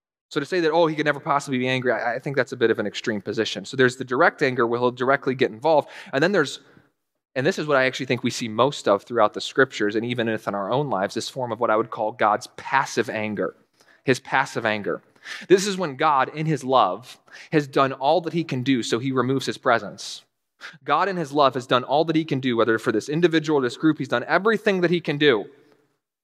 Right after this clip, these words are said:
everything possible. And then it's, it's, it's he, the, the, the, the heart of that human or, or group has become so hard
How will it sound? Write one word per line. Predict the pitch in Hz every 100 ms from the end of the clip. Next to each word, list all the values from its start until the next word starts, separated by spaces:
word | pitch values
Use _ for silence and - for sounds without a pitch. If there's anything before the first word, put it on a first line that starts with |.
| _ 135
everything | 165 196 196
possible. | - - 208 208 214 196 143 98 - _ _ _ _ _ _ _
And | 147 156
then | 165
it's, | 160 - - -
it's, | 151 147
it's | 160 156 156
he, | 156 165 -
the, | 147 147
the, | 147 151 147 -
the, | 139 135 139 113 143
the | 135 131
heart | 135 180 202 208 -
of | 156 147
that | 139 -
human | - 202 190
or, | 170 135
or | 135 123
group | 135 139 196 208 - -
has | 151
become | 147 139 147
so | 127 - 190 208
hard | 185 190 175 123 113 123